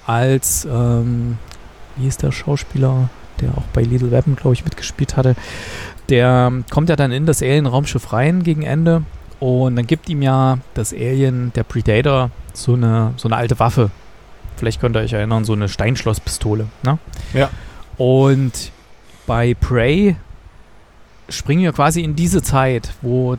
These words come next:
Speaker 1: damals diese Steinschlosspistole auch, die kommt auch im Film vor. Und, ach so, vielleicht kurz gesagt, der läuft momentan auf Disney Plus. Den kann man, wenn man das normale Disney-Abo hat, schauen. Ähm, der ist halt leider nicht ins Kino gekommen. Ich hätte mir gerne im Kino angeschaut, aber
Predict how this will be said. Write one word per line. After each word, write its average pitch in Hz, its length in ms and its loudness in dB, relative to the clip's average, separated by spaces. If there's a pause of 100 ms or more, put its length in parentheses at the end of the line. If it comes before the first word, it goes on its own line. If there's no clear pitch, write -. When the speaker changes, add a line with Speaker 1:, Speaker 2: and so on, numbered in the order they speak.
(160)
Speaker 1:
damals 123 380 0
diese 117 200 0
Steinschlosspistole 127 1040 -2
auch, 123 280 -2
die 120 160 -6
kommt 135 260 -6
auch 123 100 -2
im 113 100 -2
Film 127 260 0
vor. 160 300 0 (800)
Und, 139 600 2 (1000)
ach 120 100 2
so, 135 140 0
vielleicht - 260 0
kurz - 220 -2
gesagt, 131 400 0
der 123 160 2
läuft 131 300 0
momentan 143 440 0
auf - 140 -8
Disney 143 260 0
Plus. - 400 -4
Den 117 140 -6
kann 139 160 -2
man, 131 240 0
wenn 123 100 2
man 123 140 0
das 120 140 -4
normale 123 380 2
Disney-Abo 139 560 0
hat, 127 160 -2
schauen. 180 380 0 (220)
Ähm, 131 380 0 (580)
der 123 360 4
ist 147 160 -2
halt 135 200 2
leider 139 260 2
nicht 139 180 -2
ins 120 200 -6
Kino 151 240 2
gekommen. 170 360 0
Ich - 100 -2
hätte 139 160 -2
mir 127 100 0
gerne 127 180 0
im 123 80 -4
Kino 175 220 -2
angeschaut, 156 460 -2
aber 123 320 2